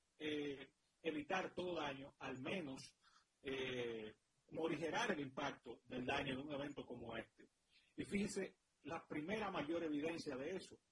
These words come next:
eh, para mí no es ni siquiera que el presidente se haya ido de manera irresponsable hacia Punta Cana a, a,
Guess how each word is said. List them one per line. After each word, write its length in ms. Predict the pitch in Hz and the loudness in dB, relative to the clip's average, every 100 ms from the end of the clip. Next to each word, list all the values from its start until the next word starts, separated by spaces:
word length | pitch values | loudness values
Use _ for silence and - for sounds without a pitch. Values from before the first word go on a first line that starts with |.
| _ _ _ _ _ - | _ _ _ _ _ -12
eh, 100 | 143 | -6
para 340 | - 151 160 | -2 0 0
mí 140 | 156 226 | 0 -2
no 120 | 226 | -2
es 60 | 214 | -2
ni 100 | 214 | -2
siquiera 360 | 190 202 202 | -2 -2 -2
que 100 | 190 | -6
el 60 | 175 | -6
presidente 640 | 165 160 165 185 185 - | -6 -4 -4 -2 -2 -2
se 200 | - 165 | -4 -2
haya 280 | 175 196 165 | 0 0 2
ido 360 | 180 151 127 135 | 2 2 0 -4
de 80 | 120 110 | -8 -10
manera 240 | - 113 147 | -12 -4 -2
irresponsable 840 | 151 160 - 120 - 139 113 107 - _ _ _ _ _ _ _ - | 0 -4 -4 -6 -2 -2 -2 -6 -12 _ _ _ _ _ _ _ -4
hacia 920 | 147 147 147 143 135 131 123 117 - - - _ - | -2 0 0 2 2 0 0 -2 -4 -10 -18 _ -4
Punta 300 | 170 151 - | 0 0 0
Cana 460 | 160 170 156 143 - _ _ _ - - | 0 2 -2 -2 -10 _ _ _ -8 0
a, 80 | 131 135 127 117 - - | 2 2 0 -4 -10 -12
a, 280 | 110 107 - | -10 -10 -12